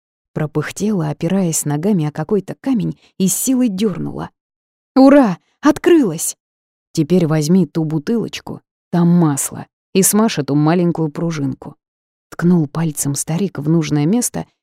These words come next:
и через минуту удовлетворенно проговорил: «Молодец, теперь». Больше трех часов я провела в этом промозглом склепе, ремонтируя потрясающее сооружение под внимательным взглядом Фентона.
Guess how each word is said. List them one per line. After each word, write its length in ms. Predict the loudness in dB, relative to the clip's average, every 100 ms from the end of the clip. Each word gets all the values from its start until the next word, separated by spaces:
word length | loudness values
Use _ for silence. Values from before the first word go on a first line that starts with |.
| _
и 80 | -6
через 320 | 0 0 2
минуту 420 | 4 4 2 0
удовлетворенно 840 | -2 0 0 -2 -2 -4 -2 -2 -2
проговорил: 720 | -6 -6 -6 -6 -8 -14 -20 _ _ _ _ _ _ _ 0
«Молодец, 680 | 4 4 2 0 -8 -10 -12 _ _ -6
теперь». 460 | -4 0 0 -2 _ _ _ _ _ _ _ _ _ _ _ _ _ -6
Больше 460 | -2 -2 -2 -8
трех 400 | -8 -4 -4 -4
часов 520 | -8 -6 -4 -4 -4
я 160 | -6 -8
провела 420 | -4 -2 0 0
в 60 | -2
этом 240 | -2 -2
промозглом 640 | -2 0 0 0 -4 -6 -4
склепе, 560 | -6 -4 -4 -4 -8 -14 -20 _
ремонтируя 640 | 0 4 4 2 -2 -2 -4
потрясающее 840 | -6 -4 -4 -4 -6 -6 -4 -6
сооружение 840 | -4 -4 -2 -2 -2 -2 -2 -6 -8
под 200 | -8 -2
внимательным 600 | 0 2 0 -4 -6 -6
взглядом 480 | -6 -4 -4 -4 -8
Фентона. 640 | -8 -8 -8 -12 -16